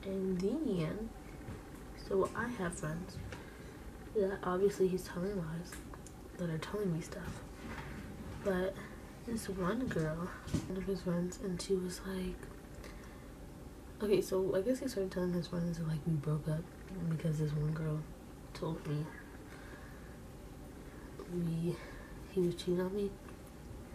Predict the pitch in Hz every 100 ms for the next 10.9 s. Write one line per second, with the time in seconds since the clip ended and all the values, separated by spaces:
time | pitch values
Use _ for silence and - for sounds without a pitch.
0 | - - 175 160 165 160 165 160 156 185
1 | 180 170 - - - - - - - -
2 | 196 175 175 185 190 180 170 175 170 165
3 | 170 165 - 180 - 165 165 170 - -
4 | - - - - - - - - - -
5 | - - - 196 202 208 202 202 190 -
6 | 185 185 185 180 185 175 175 170 - -
7 | - - - - - - - - - -
8 | 180 170 180 - 160 170 165 165 - -
9 | - - - 175 170 151 170 160 160 202
10 | 226 247 185 165 - 214 - 156 151